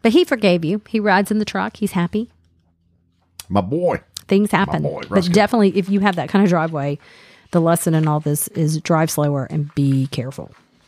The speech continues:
Speaker 2: I got a text message from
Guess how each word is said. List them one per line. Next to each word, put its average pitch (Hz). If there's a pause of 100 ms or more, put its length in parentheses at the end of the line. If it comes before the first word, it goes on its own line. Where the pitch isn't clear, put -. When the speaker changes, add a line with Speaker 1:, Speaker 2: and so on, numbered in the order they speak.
(720)
Speaker 2:
I 160
got 117
a 80 (1300)
text -
message 69 (760)
from 76